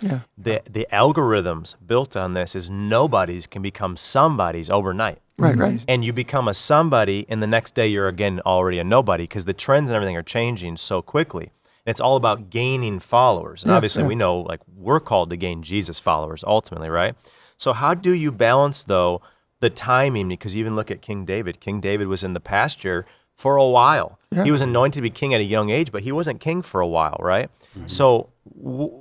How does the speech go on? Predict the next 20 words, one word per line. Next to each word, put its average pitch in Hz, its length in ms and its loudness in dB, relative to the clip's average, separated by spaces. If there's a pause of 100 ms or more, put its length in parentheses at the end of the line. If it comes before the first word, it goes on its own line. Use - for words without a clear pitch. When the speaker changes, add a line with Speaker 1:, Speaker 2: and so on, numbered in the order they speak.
Speaker 2:
what's 165 300 -2
the 156 100 -2
line 123 300 4
any 110 180 -2
of 101 80 -6
you 101 120 -4
would 90 80 -8
speak 113 320 -4
to, - 120 -6
the 92 120 -2
point 131 280 0
in 123 60 0
which 110 180 -2
it's 98 160 -6
like, 92 200 0 (460)
"Okay, 98 300 -2 (320)
I've 110 120 -6
been 120 160 -2
called 120 320 4
to 107 200 -6